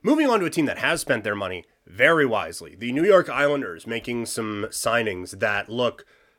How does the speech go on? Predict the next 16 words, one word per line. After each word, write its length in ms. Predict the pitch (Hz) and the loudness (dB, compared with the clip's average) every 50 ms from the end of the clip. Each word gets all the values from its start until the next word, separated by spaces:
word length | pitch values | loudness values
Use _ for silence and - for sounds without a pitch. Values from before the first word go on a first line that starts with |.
| _ _ - | _ _ -14
just 420 | 120 - - 247 208 - - - _ _ _ _ _ _ - | -6 0 4 4 4 4 2 -6 _ _ _ _ _ _ 2
absolutely 720 | 170 185 190 185 151 - - - 143 127 127 123 98 104 101 | 4 6 6 6 4 2 0 0 2 2 0 0 -2 -6 -6
brilliant. 480 | 95 113 110 107 98 85 78 - - _ - | -2 -2 -2 -2 -2 -6 -12 -16 -14 _ 2
Um, 640 | 123 120 120 117 113 113 113 110 110 107 107 - _ - | 4 6 6 6 4 2 0 0 -2 -2 -4 -6 _ 0
Casey 300 | - 247 262 - - 226 | 2 4 4 4 2 0
Cizikas 460 | 165 170 147 156 160 156 160 147 - | 0 0 0 0 0 0 0 -2 -2
is, 180 | 143 139 127 131 | -4 -6 -6 -4
uh, 220 | 110 120 117 104 101 - _ _ _ _ _ _ _ _ _ _ _ _ _ _ _ _ - - - - - - - - - _ - | -4 -2 -2 -4 -4 -8 _ _ _ _ _ _ _ _ _ _ _ _ _ _ _ _ -20 -20 -20 -20 -20 -20 -20 -20 -10 _ 0
I'm 120 | 196 233 | 2 4
not 140 | 240 214 175 | 4 2 2
a 20 | - | 0
huge 300 | - 147 160 165 143 - | -2 -4 -4 -2 -2 -2
Cizikas 420 | 151 139 139 151 147 156 156 - | -2 -2 -2 -2 -2 -2 -2 -2
guy. 280 | - 156 147 151 151 131 | 0 0 0 0 0 0
I 80 | 156 156 | 2 2
never 400 | 156 156 147 156 147 131 117 | 2 2 2 2 2 2 0